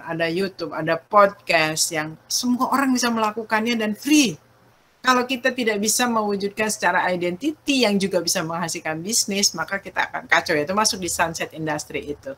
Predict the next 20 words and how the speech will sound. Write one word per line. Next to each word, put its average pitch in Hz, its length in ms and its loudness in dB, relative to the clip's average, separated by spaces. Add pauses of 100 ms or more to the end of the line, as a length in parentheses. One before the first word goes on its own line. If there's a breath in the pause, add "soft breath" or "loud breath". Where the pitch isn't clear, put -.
(400 loud breath)
Jadi 208 160 0
sekali 220 240 2
lagi 190 240 4
S 269 240 4
D 202 160 4
M 262 160 4
dan 220 160 4
tim 285 240 0
itu 269 80 -6
sangat 277 320 4
disesuaikan 247 640 2
dengan 240 320 2 (240 loud breath)
perusahaannya 208 640 4
tuh 254 160 -2
mau 220 240 2
bagaimana 180 720 2
begitu 147 320 -12
loh 127 160 -10
kan. 127 160 -10 (480 loud breath)
Nah, 175 160 4